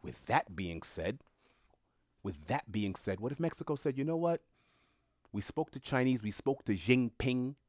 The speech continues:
Jinping, and he said, 'Listen, I, I have solutions.'"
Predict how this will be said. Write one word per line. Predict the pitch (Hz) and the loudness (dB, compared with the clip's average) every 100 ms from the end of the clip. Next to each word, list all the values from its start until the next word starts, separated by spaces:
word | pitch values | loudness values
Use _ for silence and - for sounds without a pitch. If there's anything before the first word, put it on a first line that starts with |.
| 92 | -8
Jinping, | 117 117 - 127 131 139 | -6 -4 -2 -2 -2 -2
and | 110 | -2
he | 156 | -4
said, | - 143 135 | -2 0 0
'Listen, | 139 190 - 78 - | -2 -4 -4 -8 -4
I, | 98 120 123 | -4 2 4
I | |
have | 170 180 | 4 0
solutions.'" | - 117 185 - 69 - | -2 0 -2 -4 -10 -10